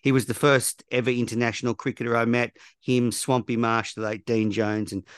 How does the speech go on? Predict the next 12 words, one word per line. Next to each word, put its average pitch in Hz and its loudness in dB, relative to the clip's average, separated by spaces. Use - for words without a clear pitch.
David 120 2
Boone 117 4
at 113 -4
the 117 -4
Royal 117 2
Hotel 113 -2
in 98 -4
Paddington 107 -4
in 113 0
the 113 6
early 113 4
nineties, 110 0